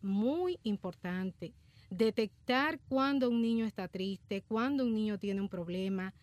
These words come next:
tratar de, eh, buscar siempre el acercamiento con los padres, que los padres se integren a la escuela como ente activo también, como uno de los factores fundamentales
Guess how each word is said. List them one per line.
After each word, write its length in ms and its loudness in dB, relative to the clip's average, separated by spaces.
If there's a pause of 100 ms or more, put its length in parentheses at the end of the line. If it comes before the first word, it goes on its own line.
(220)
tratar 480 2
de, 320 0
eh, 140 -12
buscar 480 -2
siempre 400 0
el 80 0
acercamiento 800 -2
con 160 0
los 120 -2
padres, 520 -2
que 140 -6
los 120 -4
padres 360 -2
se 100 0
integren 500 0
a 60 2
la 60 0
escuela 340 -2
como 280 -2
ente 220 -2
activo 400 -4
también, 380 -2
como 260 -2
uno 200 0
de 80 0
los 100 -6
factores 460 -4
fundamentales 720 -2